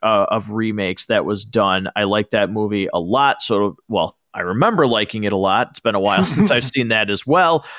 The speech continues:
Um, and then certainly, you know, going into those other movies will be a lot of fun. So,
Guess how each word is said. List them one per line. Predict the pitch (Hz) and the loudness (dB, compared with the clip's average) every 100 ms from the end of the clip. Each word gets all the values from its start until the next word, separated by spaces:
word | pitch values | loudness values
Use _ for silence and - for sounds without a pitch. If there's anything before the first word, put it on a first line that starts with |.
| - - | -20 -6
Um, | - 131 123 120 - | 0 2 2 0 -2
and | 226 226 | -4 -2
then | 233 | -4
certainly, | - - 180 165 147 127 | -4 -4 -4 -4 -4 -6
you | 135 | -6
know, | 123 117 110 - 113 _ | 0 0 0 -6 -18 _
going | 131 120 120 | 0 0 0
into | 113 113 | -4 -4
those | 107 107 | -4 -2
other | 110 107 104 | -2 -2 -4
movies | 107 101 101 98 | -6 -6 -6 -6
will | 104 | -10
be | 92 | -6
a | 98 | -4
lot | 101 98 92 | -2 0 0
of | 98 | -4
fun. | - 113 95 98 104 - _ _ _ _ | -4 -2 0 -2 -8 -18 _ _ _ _
So, | - - 135 110 107 104 | -8 0 2 4 4 2